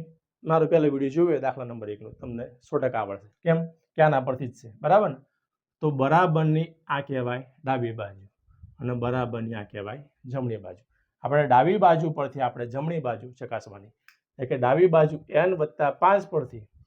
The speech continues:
આપણે જમણી બાજુ ઓગણીસ લાવવાની. લાવવાની એટલે આવે છે કે નહીં આપણે ચકાસવાનું, બરાબર? આવતું હોય તો હા કે સમીકરણનો ઉકેલ છે અને ના, ના આવતું હોય તો ના, સમીકરણનો ઉકેલ નથી. અગાઉ આપણે પહેલા દાખલામાં શીખ્યા એ જ પ્રમાણે, બરાબર?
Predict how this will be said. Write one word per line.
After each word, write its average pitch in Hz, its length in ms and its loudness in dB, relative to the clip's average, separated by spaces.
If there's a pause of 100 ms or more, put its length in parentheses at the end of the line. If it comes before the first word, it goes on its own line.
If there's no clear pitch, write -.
(260)
આપણે 135 220 -2
જમણી 147 320 2
બાજુ 147 260 2
ઓગણીસ 147 460 -4
લાવવાની. 110 360 -4 (460)
લાવવાની 156 420 4
એટલે 170 180 -4 (120)
આવે 190 220 6
છે 190 160 -4
કે 175 60 -4
નહીં 160 160 -2
આપણે 131 160 -6
ચકાસવાનું, 123 560 -14
બરાબર? 170 260 0 (280)
આવતું 208 280 4
હોય 156 120 2
તો 160 120 -2
હા 143 320 -2 (380)
કે 143 60 -14
સમીકરણનો 151 500 -4
ઉકેલ 123 260 -6
છે 127 180 -8
અને - 240 -18
ના, 151 240 -2
ના 160 140 -4
આવતું 160 300 0
હોય 131 140 -6
તો 139 100 -14
ના, 127 220 -8
સમીકરણનો 117 500 -12
ઉકેલ 120 220 -10 (200)
નથી. 123 300 -10 (540)
અગાઉ 160 220 2
આપણે 156 240 4
પહેલા 151 180 2
દાખલામાં 123 340 -4
શીખ્યા 127 440 -14
એ 170 120 0
જ 135 120 -6
પ્રમાણે, 98 340 -18 (580)
બરાબર? 185 300 2